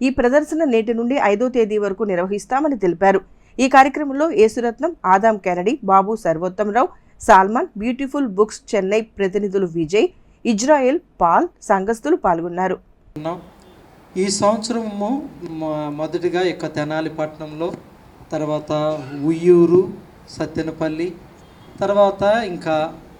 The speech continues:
Speaker 2: తెలంగాణలో కూడా సెప్టెంబర్లో జరిగిస్తూ ఉన్నాం. మా యొక్క టీం, ఇంకో టీము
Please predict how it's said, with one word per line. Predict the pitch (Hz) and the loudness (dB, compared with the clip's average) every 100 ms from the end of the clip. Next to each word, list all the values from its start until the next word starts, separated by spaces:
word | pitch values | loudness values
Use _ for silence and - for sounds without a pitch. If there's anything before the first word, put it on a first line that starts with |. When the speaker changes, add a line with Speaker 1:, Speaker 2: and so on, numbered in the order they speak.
| - | -6
Speaker 2:
తెలంగాణలో | 165 160 160 156 151 151 151 | -4 -2 -4 -4 -4 -4 -4
కూడా | 151 156 196 208 | -4 -2 -2 -2
సెప్టెంబర్లో | - 143 156 147 147 151 | -6 -8 -8 -6 -6 -6
జరిగిస్తూ | 147 151 143 147 - | -4 -4 -6 -8 -10
ఉన్నాం. | 143 139 120 - - - - - - - 170 | -8 -8 -12 -18 -20 -20 -20 -20 -20 -16 -6
మా | 175 | -2
యొక్క | 185 180 190 | 0 -2 -6
టీం, | - 233 226 | -4 -4 -4
ఇంకో | 214 196 190 | -4 -2 -2
టీము | 185 190 175 196 285 | 0 -2 -2 -2 -2